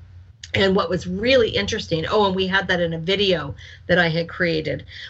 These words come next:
What was really interesting is the first words that came out of that sponsor's mouth was something to the effect of, "Wow, you guys have really knocked it out of the park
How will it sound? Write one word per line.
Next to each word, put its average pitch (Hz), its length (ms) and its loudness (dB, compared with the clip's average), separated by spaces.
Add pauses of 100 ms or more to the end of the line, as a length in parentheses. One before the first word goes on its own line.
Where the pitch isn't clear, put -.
What 214 160 2
was 214 180 2
really 220 420 4
interesting 208 500 -2
is 170 140 -2
the 180 120 -2
first - 640 2
words 190 380 0
that - 140 -6
came 196 200 -2
out 170 120 2
of 170 80 2
that 147 200 -2
sponsor's 147 640 -4
mouth 185 420 2 (540)
was 190 200 2
something 202 400 0
to 185 120 -4
the 180 100 0
effect 165 420 -4
of, 156 260 -2
"Wow, 214 600 0 (500)
you 240 200 4
guys 214 300 2
have 170 160 0
really 175 360 4
knocked 170 320 0
it 185 100 0
out 170 140 2
of 196 60 -4
the 240 80 -2
park 165 560 -2